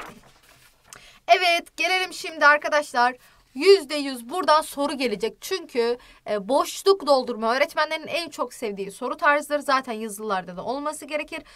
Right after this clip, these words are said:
Boşluk doldurmayı mutlaka, e, dinleyin şu an. Siz de benimle birlikte çözebilirsiniz. Evet.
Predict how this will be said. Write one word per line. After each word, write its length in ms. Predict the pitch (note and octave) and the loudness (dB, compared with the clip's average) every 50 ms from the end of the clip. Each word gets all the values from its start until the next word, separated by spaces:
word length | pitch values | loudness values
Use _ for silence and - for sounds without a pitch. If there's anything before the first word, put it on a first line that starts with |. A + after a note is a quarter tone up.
| - - - - | -20 -14 -4 0
Boşluk 460 | C4 D4+ D4+ - - G#4 G4+ G#4 - | 0 0 0 0 -4 -4 -4 -2 0
doldurmayı 640 | C#4+ C4 C4 A#3 A3 A#3 G#3+ G3+ G3 G3 A#3 C#4+ D4+ | 0 0 0 0 -4 -6 -6 -6 -6 -4 -4 -4 -6
mutlaka, 520 | E4 A#3+ - - A#3 A3+ - D4+ D#4+ E4+ - - _ _ | -8 -10 -6 -6 -4 0 2 2 2 0 -2 -8 _ _
e, 80 | - - G#3+ G#3 G#3 G#3 G#3 G3+ G3 G3 G3+ F#3+ | -8 -6 -4 -2 -2 -2 -2 -4 -4 -6 -6 -6
dinleyin 460 | B3+ C4+ C#4+ E4 F4 F#4+ F#4 D4+ B3+ | -4 -4 -4 -2 -4 -4 -4 -4 -6
şu 180 | A#3+ - - A3 | -8 -4 -2 -2
an. 100 | A3 B3 | -2 -2
Siz 220 | C4 - D4+ C4+ | -2 -6 -10 -8
de 120 | C#4+ C#4+ A#3+ | -6 -6 -6
benimle 320 | C#4 C#4+ E4 D#4 C4+ A3 | -6 -6 -6 -6 -6 -6
birlikte 400 | G3+ G3 G3+ G3 - - E4+ F4+ - - - _ _ - | -6 -6 -8 -8 -6 -6 -6 -6 -6 -12 -20 _ _ -8
çözebilirsiniz. 1120 | - D4 C#4 G#3 A#3+ D4 E4 C4+ G#3 A3 A#3+ A3 A#3 A3 G3+ - - G3+ F3 F3 - - _ - - - - _ - | -4 -4 -2 0 0 0 0 0 -6 -8 -4 -4 -4 -4 -6 -10 -14 -14 -14 -16 -18 -20 _ -20 -20 -20 -18 _ 0
Evet. 300 | - F#4+ E4+ A#3+ - - | 2 2 2 0 -4 -6